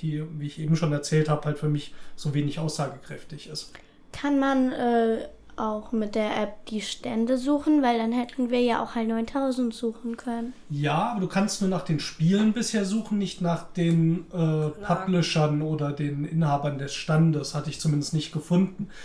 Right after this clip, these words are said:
Speaker 1: Deswegen hatten wir das darüber nicht gefunden, weil wir H neuntausend jetzt keine Spiele angeboten hatte und sind auch nur die Neuheiten drin. Ähm, also es sind noch so ein paar Nachteile, die die App hat. Sie ist sehr spielefokussiert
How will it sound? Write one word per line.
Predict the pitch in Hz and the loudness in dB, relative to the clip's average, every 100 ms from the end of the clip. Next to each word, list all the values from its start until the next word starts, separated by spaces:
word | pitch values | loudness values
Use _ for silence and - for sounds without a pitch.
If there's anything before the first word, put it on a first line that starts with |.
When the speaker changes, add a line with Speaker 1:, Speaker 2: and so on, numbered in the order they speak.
| - - | -16 -2
Speaker 1:
Deswegen | 151 170 160 151 | 0 4 4 4
hatten | 160 - | 4 4
wir | 160 | 2
das | 147 139 | 2 0
darüber | 165 151 151 151 | -2 0 0 2
nicht | 165 - | 0 0
gefunden, | 190 190 185 | 0 2 4
weil | 165 156 | 4 2
wir | 143 | 2
H | 151 | 2
neuntausend | 156 151 151 160 160 | 4 2 2 2 2
jetzt | 156 | -2
keine | - 151 143 | -2 -2 -2
Spiele | - 180 196 160 | 0 2 4 2
angeboten | 143 135 131 143 143 147 123 | 0 -4 -4 -6 -6 -6 -6
hatte | 139 180 180 - - | -2 -2 -4 -12 -2
und | 156 156 | 2 6
sind | 180 | 6
auch | 165 | 6
nur | 170 | 4
die | 156 | 4
Neuheiten | 147 143 147 139 135 147 127 | 2 4 2 2 -2 -6 -14
drin. | - 127 127 123 - - - - | -10 -10 -8 -12 -16 -18 -12 -4
Ähm, | 139 139 143 | -2 0 0
also | 127 160 | 2 2
es | 156 | 4
sind | 175 | 6
noch | 165 | 6
so | - | 4
ein | 156 | 2
paar | 147 139 | 2 -2
Nachteile, | 143 170 - 175 165 | 0 -2 2 2 2
die | 143 143 | 0 -2
die | 143 | -4
App | 143 - | -6 -4
hat. | 233 - | -4 -2
Sie | |
ist | 160 | -6
sehr | 139 139 | -6 -8
spielefokussiert | - - 220 226 226 - 190 - 185 175 170 | -8 -2 -2 -2 -4 -2 -2 2 4 4 2